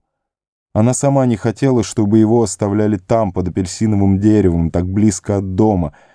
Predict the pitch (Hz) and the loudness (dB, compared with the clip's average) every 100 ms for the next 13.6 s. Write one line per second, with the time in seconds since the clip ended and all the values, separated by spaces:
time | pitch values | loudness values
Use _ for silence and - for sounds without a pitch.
0 | - 92 104 101 101 92 - - 95 113 | -4 2 2 2 2 0 -2 -4 -4 -4
1 | 101 - 80 _ _ _ _ _ _ _ | -8 -14 -18 _ _ _ _ _ _ _
2 | _ _ _ 95 120 92 82 73 67 - | _ _ _ 0 0 0 -2 -2 -4 -10
3 | - _ _ _ _ _ - 117 123 120 | -20 _ _ _ _ _ -2 0 2 2
4 | 123 117 104 85 76 90 - 92 - 95 | 2 2 0 0 -4 -8 -6 -6 -2 0
5 | 92 - 117 117 104 98 98 95 - - | 0 0 -2 -2 0 0 0 0 -4 -8
6 | 110 - 101 101 95 - 104 98 92 90 | -6 -4 -2 -2 -2 -2 0 2 0 0
7 | 90 - - 95 78 73 - - - _ | -4 -4 -2 -2 0 -4 -8 -14 -16 _
8 | _ _ _ _ - 120 - 123 117 95 | _ _ _ _ -2 -2 2 2 2 2
9 | 90 78 - 85 - 92 92 92 85 - | 2 0 -4 -4 0 0 0 0 -4 -2
10 | 87 87 87 98 110 90 78 - 92 90 | 0 2 2 2 2 0 -4 -4 -4 -4
11 | - 110 90 - 73 69 65 _ _ _ | -4 -4 -4 -2 -2 -2 -6 _ _ _
12 | _ - - 92 85 90 90 85 87 - | _ -16 -4 0 2 2 0 -2 -6 -4
13 | 90 - - 98 104 - | -4 -4 -2 2 2 0